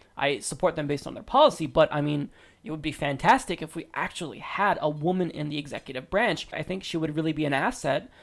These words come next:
uh, in the national election, and I think that she could potentially help Bernie Sanders to pick up the disenfranchised Hillary supporters who decided to kinda bow out of the <laughs> election since they're so disenfranchised. I think that she would help ameliorate that.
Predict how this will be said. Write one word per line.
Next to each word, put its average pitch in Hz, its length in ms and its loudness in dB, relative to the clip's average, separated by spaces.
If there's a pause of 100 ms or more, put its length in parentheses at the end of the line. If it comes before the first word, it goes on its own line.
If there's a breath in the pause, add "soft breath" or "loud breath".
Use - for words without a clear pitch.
(360 loud breath)
uh, 151 200 8
in 170 140 2
the 170 60 2
national 165 500 0
election, 165 600 -2 (100)
and 156 120 -4
I 143 80 -2
think 202 240 -8
that - 200 0
she - 180 -8
could - 160 -2
potentially 156 840 -6 (340 loud breath)
help 214 300 2
Bernie 170 200 0
Sanders 180 440 -2
to - 80 -10
pick - 340 -8
up 160 280 2
the 160 100 -8
disenfranchised 151 1000 -2
Hillary 233 300 -4
supporters 151 480 -8
who 156 100 -8
decided 147 380 -4
to - 80 -10
kinda 151 180 0
bow 156 240 6
out 170 160 6
of 147 120 -6
the 147 100 -6
<laughs> 139 80 0
election - 460 0
since - 180 -12
they're 147 140 -6
so 156 180 2
disenfranchised. 151 840 -4 (300 loud breath)
I 185 100 2
think 190 180 0
that 165 120 0
she - 140 -6
would 139 280 -2
help 185 300 4
ameliorate 156 720 0
that. - 260 -4